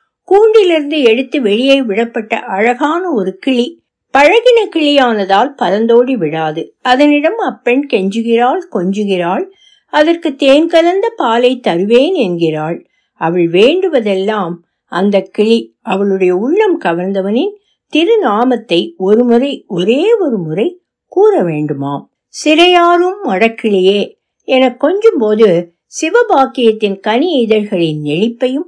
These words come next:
குரலின் தாபத்தையும் குழையும் உடலின் வனப்பையும் கண்டு கிறங்காத உள்ளங்களும் உண்டோ? பெரிய பண்ணையாராகட்டும், பக்கத்து ஊர் ராஜாவாகட்டும்,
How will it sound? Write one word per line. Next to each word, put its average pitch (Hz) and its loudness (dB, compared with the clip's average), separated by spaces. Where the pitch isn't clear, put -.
குரலின் 370 2
தாபத்தையும் 247 0
குழையும் 294 2
உடலின் 220 0
வனப்பையும் 220 -4
கண்டு 208 -2
கிறங்காத 254 2
உள்ளங்களும் 262 0
உண்டோ? 254 2
பெரிய 403 4
பண்ணையாராகட்டும், 233 2
பக்கத்து 277 -4
ஊர் 233 0
ராஜாவாகட்டும், 190 -2